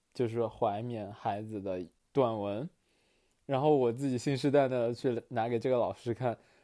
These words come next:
然后老师读了之后说：“怎么像女孩儿写的东西？”就当时我就，当时可能会觉得，嗯，这好像不是一种认可，后来我就再也没找，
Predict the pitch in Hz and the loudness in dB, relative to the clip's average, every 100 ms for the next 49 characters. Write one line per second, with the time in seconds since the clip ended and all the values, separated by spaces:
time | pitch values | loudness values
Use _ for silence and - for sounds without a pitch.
0 | - 156 160 147 120 135 131 123 127 135 | 2 8 8 8 4 2 2 2 4 2
1 | 127 135 131 - _ - 139 143 226 165 | 4 2 0 -8 _ 0 0 6 4 6
2 | 117 120 117 156 131 98 110 117 123 - | 4 4 2 4 2 2 -2 -4 -4 -4
3 | 113 - _ _ - 160 170 170 139 123 | -6 -6 _ _ 2 6 6 4 2 2
4 | 127 _ _ _ _ _ 233 254 - 151 | -2 _ _ _ _ _ -2 -2 0 -2
5 | 123 143 233 170 123 139 151 - _ _ | 0 2 2 2 2 2 2 -2 _ _
6 | _ _ _ _ _ _ 143 135 131 127 | _ _ _ _ _ _ -10 -8 -6 -8
7 | 127 - - 208 110 117 139 120 117 - | -10 -6 0 2 2 -2 -6 -6 -6 -2
8 | 151 143 135 123 107 92 82 - _ _ | 0 2 0 -2 -6 -6 -12 -20 _ _
9 | _ _ _ - 143 160 127 - - - | _ _ _ -4 2 2 2 -8 -12 -8
10 | 95 85 - _ _ _ - - 143 123 | -6 -8 -12 _ _ _ -4 4 6 6
11 | 127 135 123 101 107 117 - | 4 2 2 0 -6 -4 -4